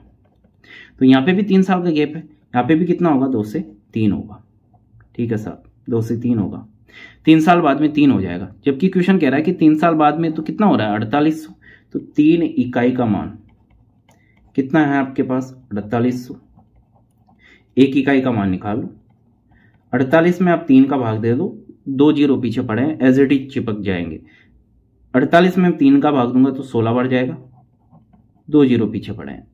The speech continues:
एक इकाई का मान कितना आ गया? सोलह सौ। मूलधन आपको निकालना है, कितनी इकाई है मूलधन? दो इकाई।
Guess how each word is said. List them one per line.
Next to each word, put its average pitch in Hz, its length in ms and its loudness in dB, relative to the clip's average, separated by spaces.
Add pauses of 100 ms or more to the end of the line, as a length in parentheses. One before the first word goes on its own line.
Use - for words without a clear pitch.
एक 139 160 4
इकाई 143 220 2
का 147 80 0
मान 143 180 0
कितना 139 260 -2
आ 123 40 0
गया? 113 140 -4
सोलह 98 340 -4
सौ। - 180 -14 (440)
मूलधन 139 340 6
आपको 131 200 -2
निकालना 107 400 -2
है, 131 60 -4
कितनी 156 260 0
इकाई 120 200 -2
है 117 80 0
मूलधन? 107 380 0
दो 95 120 -2
इकाई। 85 300 -10